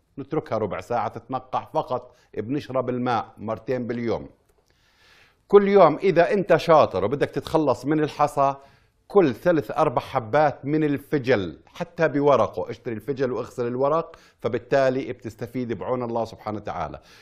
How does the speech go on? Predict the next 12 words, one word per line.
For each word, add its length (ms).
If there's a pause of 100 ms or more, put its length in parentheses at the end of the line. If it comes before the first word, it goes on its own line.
(160)
الإكثار 600
من 160
شرب 400
الماء 560 (320)
فوائد، 540
فوائد 600
جدًا 360
عظيمة. 440 (560)
لتوسيع 680
الحالب 580 (800)
في 200
بذور 500